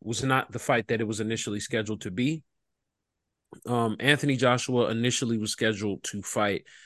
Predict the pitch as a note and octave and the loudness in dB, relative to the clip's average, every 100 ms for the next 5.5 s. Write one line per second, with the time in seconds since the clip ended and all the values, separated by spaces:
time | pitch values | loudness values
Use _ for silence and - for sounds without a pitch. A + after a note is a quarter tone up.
0 | - - F#2 F#2 D2 G2 A#2 A#2 A2 G#2 | -20 -12 -6 -6 -6 -4 -2 0 0 -2
1 | G2 A2+ G#2+ - G2+ G2+ G2 G2+ F2+ F2 | 2 4 2 0 -2 0 0 -2 -6 -4
2 | A#2 A2+ A2 G#2 G#2 G2+ F2+ G#2+ G#2+ - | -2 0 0 0 -2 -2 0 0 0 -2
3 | G#2+ - - G2 G2+ G2 - G2+ G2+ E2 | -4 -4 -4 -4 -2 -2 -2 -6 -6 -6
4 | F#2 F2 F#2+ - B2+ A#2+ A#2 A2+ A2 - | -4 -4 -6 -2 2 2 2 -2 -4 -10
5 | - G#2 G2+ G2 F#2 | -8 -4 -2 -2 -6